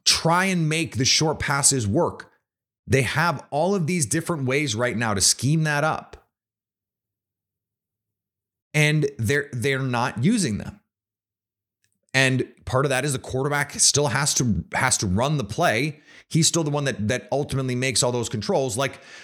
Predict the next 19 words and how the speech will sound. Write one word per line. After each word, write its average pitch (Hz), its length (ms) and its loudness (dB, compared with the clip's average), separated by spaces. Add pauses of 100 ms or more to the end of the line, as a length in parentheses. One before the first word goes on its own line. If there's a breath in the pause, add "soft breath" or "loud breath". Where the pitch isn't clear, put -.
(120)
the 127 100 0
R 202 100 4
P 185 120 -2
O 180 60 0
at - 80 -4
the 143 120 0
end 110 420 -2 (200)
is 143 360 2 (300)
a 147 60 -2
great 180 200 2
play. 175 300 -2
And 123 100 -2
Aaron 190 140 0
Rodgers 185 200 -2
said 180 140 -2
that 185 80 0
after 180 180 -2
the 170 60 -4
game. 156 360 -4